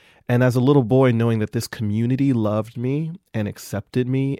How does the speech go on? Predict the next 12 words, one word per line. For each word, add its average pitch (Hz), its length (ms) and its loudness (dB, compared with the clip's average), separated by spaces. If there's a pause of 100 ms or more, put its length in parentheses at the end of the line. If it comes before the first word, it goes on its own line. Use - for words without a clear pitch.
and 107 300 -2
would 104 120 -6
fight - 360 -6 (160)
and 98 300 -8
to 113 100 -2
protect - 500 -8
me 147 220 -2 (440)
was 117 520 0 (1500)
deeply 170 320 2
reassuring, 131 1000 0
but 120 100 -2
also 120 680 -2